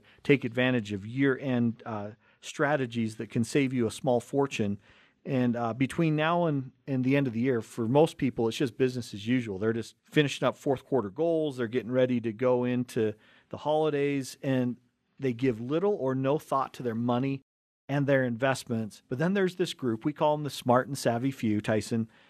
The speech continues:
that use this time right now to review their current financial situation, including their investments,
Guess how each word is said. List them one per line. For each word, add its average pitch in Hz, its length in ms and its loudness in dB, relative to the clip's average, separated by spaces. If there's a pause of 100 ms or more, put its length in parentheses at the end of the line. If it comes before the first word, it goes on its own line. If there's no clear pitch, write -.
(120)
that 135 80 0
use 147 280 0
this 165 180 0
time 160 280 0
right 135 160 0
now 135 200 4
to 135 80 4
review 127 340 0
their 151 140 4
current 165 360 -2
financial 160 480 0
situation, 139 760 0
including 180 480 -2
their 143 140 0
investments, 123 600 -2